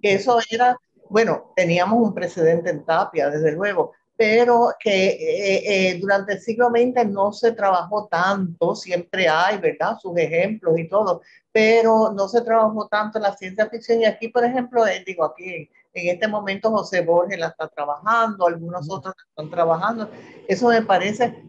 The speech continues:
Speaker 1: muy interesante, y me parece interesante, eh, eh,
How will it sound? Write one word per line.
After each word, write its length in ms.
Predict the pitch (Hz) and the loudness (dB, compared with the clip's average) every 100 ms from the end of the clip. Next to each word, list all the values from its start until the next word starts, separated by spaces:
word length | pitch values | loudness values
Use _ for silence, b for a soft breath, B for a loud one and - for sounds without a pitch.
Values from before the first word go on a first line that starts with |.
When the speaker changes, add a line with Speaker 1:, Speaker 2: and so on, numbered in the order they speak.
| - | -6
Speaker 1:
muy 160 | 196 208 | -2 0
interesante, 680 | 220 226 220 196 180 185 | 2 2 2 0 0 0
y 80 | 226 | 2
me 140 | 226 220 | 2 2
parece 420 | 214 233 302 359 | 0 0 0 -4
interesante, 1160 | 349 349 311 302 302 311 277 190 170 175 185 _ _ _ _ _ _ _ _ | -6 -4 0 -2 -2 -2 0 -2 -4 -6 -6 _ _ _ _ _ _ _ _
eh, 360 | 240 226 220 - 226 | 2 4 2 2 2
eh, 360 | 208 208 202 | 4 4 2